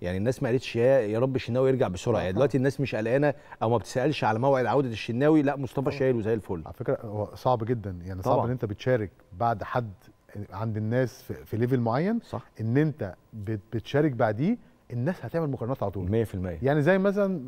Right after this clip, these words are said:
Speaker 2: مثلًا زي عبد الله السعيد لما جه الاهلي ومقارنه بابو تريكه.
Speaker 1: مهم.
Speaker 2: هي المقارنه تبقى ظالمه ليه؟ ابو تريكه خد وقت قد ايه لوصل اللي هو فيه؟
Speaker 1: صح.
Speaker 2: ماشي، لازم تدي مصطفى وتحط في نفس الظروف اللي لعب فيها الشناوي.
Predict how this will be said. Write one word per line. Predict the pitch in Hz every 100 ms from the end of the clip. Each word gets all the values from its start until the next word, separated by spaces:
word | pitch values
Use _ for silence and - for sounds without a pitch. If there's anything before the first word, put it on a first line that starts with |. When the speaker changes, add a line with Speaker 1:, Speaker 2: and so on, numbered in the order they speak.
| 113 139
Speaker 2:
مثلًا | 151 120 101 92 _ _ _ 107
زي | 143 185 180 -
عبد | 110 104 143
الله | 160
السعيد | 156 151
لما | 139
جه | 123
الاهلي | 151 147 170 160
ومقارنه | 117 120 147 147
بابو | 127 110
تريكه. | 101 85 - _ -
Speaker 1:
مهم. | 101 85 104 101 - _ _ _ _ _ 135
Speaker 2:
هي | 196
المقارنه | 220 151 208 220
تبقى | 147 131
ظالمه | 120 170 139
ليه؟ | 143 143 - _ 131
ابو | 135
تريكه | - 202 226 220 208 - - -
خد | 170
وقت | 165 185 147
قد | 120
ايه | 156 196 190
لوصل | 123 131 - 147
اللي | 120
هو | 127
فيه؟ | - 107
Speaker 1:
صح. | - 110 110 _ _ _ -
Speaker 2:
ماشي، | 117 -
لازم | 117 160 180 175
تدي | 180 190 170
مصطفى | 131 - 165 233 277 _ _ _
وتحط | 110 - - -
في | 147
نفس | 165 156
الظروف | 117 117 214 - _ -
اللي | 113
لعب | 123 151
فيها | - 139 104 90 _ _ _ _ _ _ -
الشناوي. | 113 - 123 151 214